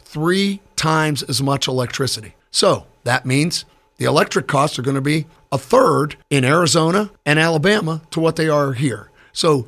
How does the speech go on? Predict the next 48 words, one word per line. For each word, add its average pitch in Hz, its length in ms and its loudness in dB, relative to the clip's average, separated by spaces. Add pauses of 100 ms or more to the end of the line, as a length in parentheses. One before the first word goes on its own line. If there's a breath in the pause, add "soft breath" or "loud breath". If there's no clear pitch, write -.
(100)
even 247 260 2
if 214 160 -4
we 190 140 -2
went 185 440 -2
all 139 200 0
solar, 110 480 -6
if 127 200 -10
tomorrow 190 400 0
morning 185 300 -2
I 143 60 -2
turn 180 280 -4
a 165 60 0
switch 165 320 0
and 135 100 -6
everything 165 360 -2
would 147 100 -4
be 123 120 -4
solar, 147 440 -4 (180)
we 180 160 2
would 175 180 0
not 165 220 0
win 175 220 0
in 143 120 0
Western 147 300 -2
Pennsylvania. 156 600 -2 (160)
But 165 140 0
we 165 80 -2
can't - 380 0
go 147 180 2
all 120 120 0
solar, 110 480 -6 (180)
and 170 200 2
we 160 80 -4
can 233 400 0
win 156 120 0
in 131 140 0
Western 127 300 -4
Pennsylvania 117 580 -4 (300 loud breath)
by 143 80 0
using 185 500 2
natural 151 400 -2
gas, 131 400 -2
which 135 180 -4
is 208 240 0
the 165 120 -4
bridge 120 760 0
to 151 260 0
a 131 360 0